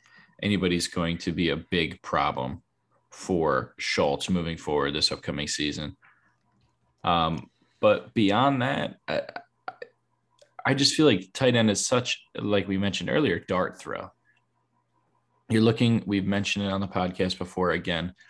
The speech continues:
you're looking for, you know, X amount of yards, a couple catches, and a touchdown from your tight end, especially in a competitor, like, styled,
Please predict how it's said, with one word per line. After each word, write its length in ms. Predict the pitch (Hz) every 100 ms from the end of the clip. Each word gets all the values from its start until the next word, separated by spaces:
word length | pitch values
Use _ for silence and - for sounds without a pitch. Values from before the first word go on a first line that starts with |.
| _ _ -
you're 140 | 101
looking 280 | 104 101 101
for, 420 | 90 92 85 82 -
you 100 | 78
know, 160 | 58 -
X 180 | 101 -
amount 180 | 120 110
of 80 |
yards, 500 | 104 98 95 90 -
a 160 | - -
couple 200 | 107 110
catches, 420 | - 98 - 90
and 80 | 87
a 60 | 82
touchdown 500 | 95 82 - 78 80
from 140 | 87
your 100 | 82
tight 240 | - 90
end, 220 | 82 85 - - - - _ _ _
especially 460 | - - 127 131 113
in 80 | 104
a 80 |
competitor, 720 | 92 - 92 107 98 95 98
like, 260 | 95 - -
styled, 720 | - - 92 92 95 95 95